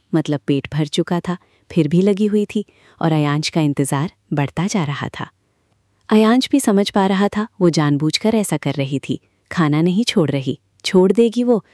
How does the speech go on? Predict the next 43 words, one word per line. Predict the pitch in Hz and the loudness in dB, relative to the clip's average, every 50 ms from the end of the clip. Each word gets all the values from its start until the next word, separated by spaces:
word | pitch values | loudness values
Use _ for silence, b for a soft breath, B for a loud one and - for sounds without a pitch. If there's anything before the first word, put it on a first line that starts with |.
| b b | b b
तो | 170 156 | 2 2
मैं | 151 147 143 | 2 2 2
उसे | 139 - - 139 | -2 -2 -4 -4
पकड़ | - 139 131 - 175 202 | -4 -4 -4 -4 -4 -2
लूंगी।" | 214 208 180 156 147 - - 147 b b b b b b b b b b - | -2 -2 -2 -4 -4 -6 -10 -12 b b b b b b b b b b 0
आरवी | 214 214 226 233 247 269 | 0 2 2 2 2 0
की | - - 277 | 2 4 2
नजरें | 240 214 202 190 - 226 233 | 4 4 2 2 0 0 2
ये | 233 233 233 | 2 2 2
साफ | 220 - 180 160 185 - - | 0 0 -2 -4 -4 -4 -2
बयां | 214 214 214 202 185 | -2 0 0 0 0
कर | - 170 151 | 0 -2 0
रही | 151 143 139 151 143 | 0 -2 -2 -2 -4
थीं, | - - 143 147 - _ _ _ _ _ - | -2 -4 -4 -6 -6 _ _ _ _ _ 0
जिनसे | 175 165 165 - - 165 | 2 2 2 2 2 2
वो | 160 156 | 0 0
कभी | - - 151 135 151 165 | 0 0 -2 0 2 0
उसे | 147 147 - - 202 | 0 0 0 -2 0
देख | 190 202 208 - - | 2 2 0 0 -2
रही | 220 208 214 220 | -2 -2 -2 -2
थी | - - 196 151 b b b b b - | -2 -2 -4 -4 b b b b b -6
तो | 175 | -4
कभी | - - 156 147 165 | -2 -2 -2 -2 -4
सामने | - - 151 143 139 143 147 | -4 -2 -2 0 0 0 0
रखे | 143 139 - - - 147 | 0 -2 -4 -4 -4 -4
खाने | - - - 131 139 180 | -4 -4 -2 -2 -2 -4
को, | - - - - b b b b b b b | -4 -6 -8 -8 b b b b b b b
जो | - 151 | -4 -4
खत्म | - - 135 - 156 175 | -4 -4 -2 -2 -2 -2
होता | 185 208 214 - 170 | -2 -4 -4 -2 -4
जा | 143 - 139 127 | -2 -2 -4 -4
रहा | 131 135 - - | -4 -6 -8 -8
था। | - - - - - b b b b b b b b b b | -10 -10 -10 -12 -12 b b b b b b b b b b
ज्यों-ज्यों | 196 180 214 233 247 240 277 285 | 2 4 4 4 6 4 4 2
खाना | - - - 196 196 220 226 | 2 0 -2 0 0 0 0
खत्म | - 202 - 220 220 208 | -2 -2 0 0 0 2
हो | 214 214 | 2 2
रहा | 214 208 208 220 | 2 2 0 -2
था, | - - 233 220 | -2 -2 0 0
उसकी | 196 - - - 185 | 0 -2 0 -2 -2
धड़कनें | 160 151 156 135 - 147 143 147 139 | 0 0 -2 0 0 0 0 0 0
बढ़ने | 139 139 131 143 160 175 | 0 -2 0 2 2 2
लगी | 190 190 175 - 190 | 2 0 0 -2 -6